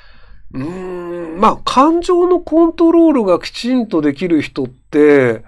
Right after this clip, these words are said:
あんまり好かれないんですよね。あの、なんかね、どう、何で見たんだっけな。誰かタレントさんが言ってたんですけど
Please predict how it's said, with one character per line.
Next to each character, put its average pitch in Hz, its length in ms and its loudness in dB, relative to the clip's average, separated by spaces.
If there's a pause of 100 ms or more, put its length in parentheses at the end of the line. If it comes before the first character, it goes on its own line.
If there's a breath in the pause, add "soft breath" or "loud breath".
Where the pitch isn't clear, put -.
あ 277 180 0
ん 339 140 -4
ま 349 80 -2
り 339 140 0
好 - 120 -14
か 240 140 -2
れ 320 120 -2
な 349 120 -2
い 320 60 4
ん - 40 4
で 143 40 -2
す - 100 -12
よ 98 120 -12
ね。 92 280 -8 (1600)
あ 156 100 0
の、 135 380 -2
な 156 140 -6
ん - 20 -16
か 127 100 -4
ね、 110 140 -6
ど 196 320 -6
う、 156 60 -20
何 311 340 -4
で 196 120 -2
見 127 100 -6
た 123 120 -4
ん 117 60 -6
だ 113 80 -2
っ - 20 -4
け 117 100 -8
な。 117 120 -4
誰 214 240 2
か 170 140 -2
タ 127 120 -4
レ 131 120 -2
ン 156 80 -6
ト 156 140 -10
さ 160 140 -6
ん 151 120 -6
が 156 80 2
言 151 80 0
っ 147 40 -10
て 160 120 -4
た 135 120 -4
ん 110 60 -8
で 107 60 -12
す - 80 -20
け 113 80 -12
ど 117 420 -2